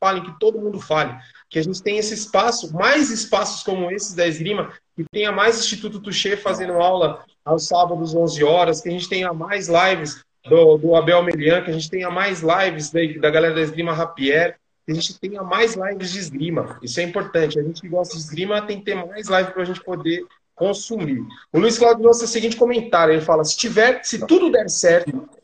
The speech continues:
em julho estaremos em Porto Alegre."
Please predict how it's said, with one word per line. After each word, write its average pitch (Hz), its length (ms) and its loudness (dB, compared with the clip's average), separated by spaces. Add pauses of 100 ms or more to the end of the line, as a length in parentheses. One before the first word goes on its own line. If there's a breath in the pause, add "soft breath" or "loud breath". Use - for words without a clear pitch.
(200)
em 214 180 4
julho 214 220 0
estaremos 214 500 0
em 208 160 -4
Porto 208 340 0
Alegre." 110 800 2